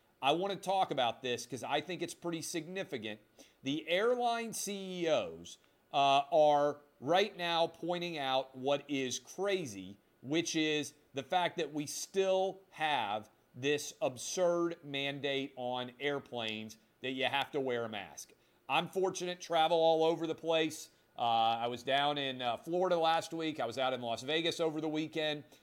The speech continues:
I'm headed down to Florida again next week. But the idea that we still have this vaccine mandate in place is absolutely bonkers. Uh, uh, sorry, the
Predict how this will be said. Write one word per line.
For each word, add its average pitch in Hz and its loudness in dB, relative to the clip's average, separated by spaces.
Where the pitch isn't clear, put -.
I'm 123 -8
headed 147 0
down 143 0
to 135 -4
Florida 156 0
again 139 -4
next 156 -6
week. 156 -4
But 147 2
the 151 -4
idea 160 -4
that 202 -6
we 180 -4
still 180 -2
have 151 0
this 147 -4
vaccine 135 -2
mandate 117 -2
in 110 -8
place 123 -2
is 131 -8
absolutely 135 -4
bonkers. 117 -6
Uh, 117 0
uh, 123 0
sorry, 135 0
the 120 -6